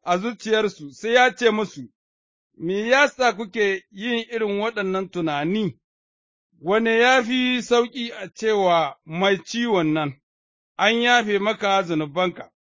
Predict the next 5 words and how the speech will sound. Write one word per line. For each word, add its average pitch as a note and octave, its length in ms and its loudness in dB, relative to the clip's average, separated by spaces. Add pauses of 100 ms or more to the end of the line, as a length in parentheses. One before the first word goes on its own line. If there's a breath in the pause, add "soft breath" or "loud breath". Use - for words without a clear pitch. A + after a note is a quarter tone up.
(320)
ko A#3+ 220 6
kuwa A3+ 220 0
a F#3+ 180 -2
ce, E3+ 320 -6 (480)
'Tashi, F3+ 580 0